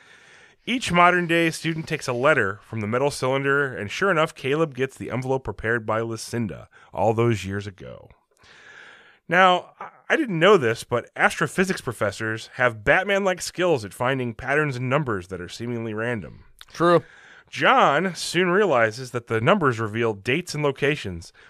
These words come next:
Speaker 1: of nearly every major tragedy of the past fifty years, whether they be accident, terrorist attack, or natural disaster. Even more alarming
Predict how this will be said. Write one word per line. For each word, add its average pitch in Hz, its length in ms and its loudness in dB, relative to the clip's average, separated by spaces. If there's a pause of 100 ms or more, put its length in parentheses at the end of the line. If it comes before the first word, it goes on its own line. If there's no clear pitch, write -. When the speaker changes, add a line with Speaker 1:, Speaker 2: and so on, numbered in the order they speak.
(120)
Speaker 1:
of 104 160 -4
nearly 117 460 -2
every 127 320 -2
major 113 440 -4
tragedy 92 600 -4
of 80 140 -12
the 80 40 -16
past 82 340 -14
fifty 98 260 -14
years, 98 480 -8 (320)
whether 123 240 0
they 113 160 -2
be 110 160 -6
accident, 147 580 -4 (460)
terrorist 143 360 4
attack, 131 380 0
or 104 160 -2
natural 101 320 -2
disaster. 95 640 -6 (760)
Even 180 240 2
more 190 240 6
alarming 139 540 2